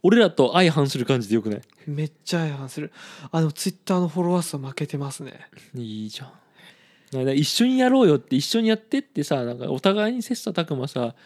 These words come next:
Speaker 1: この十何個、わかんない、何歳かわかんないけど、
Speaker 2: うん。
Speaker 1: 十何個、十個ぐらい違う、
Speaker 2: うん。
Speaker 1: なんかね、
Speaker 2: 確かにね。
Speaker 1: 一緒に成長してったら面白くない？
Speaker 2: もっとさ、あのー、人気のないポッドキャスト同士で、俺は、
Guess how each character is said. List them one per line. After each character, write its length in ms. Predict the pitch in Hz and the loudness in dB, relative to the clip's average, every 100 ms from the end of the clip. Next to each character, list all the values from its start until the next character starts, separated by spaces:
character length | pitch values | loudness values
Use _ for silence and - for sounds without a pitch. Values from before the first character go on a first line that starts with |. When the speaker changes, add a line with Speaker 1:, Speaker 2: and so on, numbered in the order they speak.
| - _ _ | -20 _ _
Speaker 1:
こ 80 | 139 | -4
の 80 | 123 | -4
十 240 | 110 143 | 0 0
何 220 | 139 160 | 2 0
個、 140 | 135 127 | -2 -6
わ 40 | |
か 60 | 127 | -4
ん 20 | |
な 80 | 120 | 0
い、 40 | |
何 60 | 170 | 2
歳 120 | 147 | 2
か 60 | 113 | 0
わ 60 | 123 | -2
か 60 | |
ん 40 | 135 | -2
な 60 | |
い 20 | 113 | -2
け 60 | |
ど、 60 | 101 | -2
Speaker 2:
う 40 | |
ん。 20 | |
Speaker 1:
十 180 | - 127 | 0 0
何 180 | 131 143 | 0 -2
個、 160 | 127 113 - | -4 -8 -8
十 100 | - | -10
個 180 | 107 120 | -4 -2
ぐ 80 | 131 | -2
ら 60 | |
い 20 | 117 | -4
違 60 | 113 | -6
う、 360 | 117 127 123 117 | -4 -2 -4 -2
Speaker 2:
う 60 | 175 | -2
ん。 200 | 147 131 - _ _ _ _ _ _ _ _ | -2 -6 -20 _ _ _ _ _ _ _ _
Speaker 1:
な 80 | 123 | -16
ん 40 | |
か 220 | - 190 175 | -16 -16 -12
ね、 260 | 120 127 _ _ _ - 165 - - | -10 -12 _ _ _ -20 -20 -20 -8
Speaker 2:
確 220 | 294 - | -6 -4
か 100 | 180 | -4
に 100 | 160 | -2
ね。 100 | 175 | 0
Speaker 1:
一 40 | 175 | 0
緒 40 | |
に 80 | 180 | 0
成 160 | 160 | -2
長 200 | 151 156 151 | -4 -6 -6
し 100 | - | -8
て 80 | |
っ 20 | 160 | -10
た 200 | - 120 | -8 -10
ら 100 | - | -10
面 160 | 110 | -12
白 180 | 117 120 | -12 -12
く 120 | - | -12
な 120 | 123 | -14
い？ 40 | 143 147 _ | -14 -16 _
Speaker 2:
も 120 | 262 | -6
っ 60 | 403 _ | -6 _
と 120 | - 160 | -8 -8
さ、 380 | - 170 - - _ _ - | -8 -10 -12 -18 _ _ -10
あ 180 | 180 180 | -6 -4
の 520 | 170 165 165 165 165 | -4 -4 -4 -4 -4
ー、 40 | |
人 360 | 180 190 247 302 | 0 2 2 0
気 220 | - - | -2 -4
の 120 | 330 302 | 0 2
な 120 | 320 | 2
い 100 | 254 | 2
ポ 180 | - 185 | 0 -4
ッ 60 | - - | -4 -4
ド 120 | 220 | -4
キ 120 | 240 | -2
ャ 60 | 226 | -6
ス 100 | - | -4
ト 160 | 262 | -4
同 240 | 226 277 277 | 0 0 0
士 280 | - - 170 | -2 -4 -2
で、 300 | 165 151 185 | 0 -2 -4
俺 260 | 175 180 | -2 0
は、 360 | 180 185 185 220 | 0 0 -2 -6